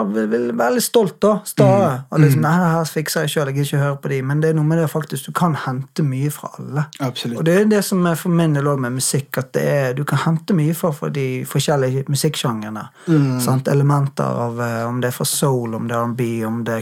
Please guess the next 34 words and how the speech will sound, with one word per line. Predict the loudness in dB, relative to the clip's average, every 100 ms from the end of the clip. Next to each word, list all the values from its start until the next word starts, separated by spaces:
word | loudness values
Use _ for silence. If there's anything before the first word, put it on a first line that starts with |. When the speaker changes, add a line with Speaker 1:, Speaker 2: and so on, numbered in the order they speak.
| -2
Speaker 1:
klassisk, | -2 -2 -4 -6 -6 -8 -8
om | -6 -4
det | -4
er, | -4 -4 -4
altså, | -6 -6 -8 -10 -12
Speaker 2:
For | -2 0
den | 0
tar | 2
ikke, | 2 2 -2
Speaker 1:
pop, | 0
altså, | 4
Speaker 2:
jeg | 6
har | 6
lagd | 6
mye | 4
popgreier | 0 -4 -8 -6 -6
i | -10
det |
siste | -12 -14 -8
også. | 0
Speaker 1:
Ja, | 2
ikke | 2 2 2
sant? | 2 0
Så, | 0 2 2 2
så | 2
liksom, | 2 2 2 4 4 4
det | 4
er |
noe | 4 4
med |
å | 4
være | 2 2
åpen | 2 0 0 -2
da, | 0